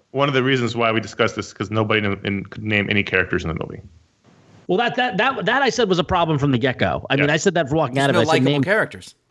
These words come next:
Speaker 2: I said, "Name, name," I said, "Name four characters from the movie." I challenged people, and they're like, "Oh, there's K two." I'm like, "Okay." And there's, um, Jan, or not, or Jin, Jin,
Speaker 1: <laughs>
Speaker 2: uh, th-, Jin. And
Speaker 1: Marsha.
Speaker 2: normally,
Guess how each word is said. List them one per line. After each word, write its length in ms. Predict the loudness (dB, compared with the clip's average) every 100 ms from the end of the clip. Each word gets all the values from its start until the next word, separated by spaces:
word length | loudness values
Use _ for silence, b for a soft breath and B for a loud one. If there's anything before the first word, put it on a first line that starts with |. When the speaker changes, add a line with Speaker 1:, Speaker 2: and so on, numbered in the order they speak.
| _ _ _ _
Speaker 2:
I 60 | -2
said, 200 | 0 0
"Name, 280 | 2 2 0
name," 380 | 0 2 2 0
I 120 | 0 2
said, 220 | 2 2
"Name 260 | 2 2 0
four 460 | -6 -4 0 0
characters 420 | 0 0 2 0
from 120 | 0 0
the 60 |
movie." 240 | 2 2 2
I 40 |
challenged 360 | 2 2 2 2
people, 280 | 0 2 2
and 80 |
they're 80 | 2
like, 220 | 2 0 B B -2
"Oh, 80 | 0
there's 200 | 0 0
K 200 | -2 -2
two." 360 | 0 0 0
I'm 80 | 0
like, 140 | 0 -2
"Okay." 340 | 0 0 2
And 80 | 2
there's, 240 | 0 -2 -4 -2
um, 400 | 0 2 2 0 B B -6
Jan, 680 | -2 2 2 2 2 0 -4 _ _ _ _ _ -4
or 80 | 0
not, 180 | 2 2
or 140 | 0
Jin, 380 | 0 0 0 0
Jin, 420 | 0 0 2 2 0 -2
Speaker 1:
<laughs> 160 | -8 -4
Speaker 2:
uh, 300 | 0 2 0
th-, 200 | -2 -4 -4
Jin. 280 | 0 0 2
And 120 | 2
Speaker 1:
Marsha. 200 | 2 2
Speaker 2:
normally, 300 | 2 2 -2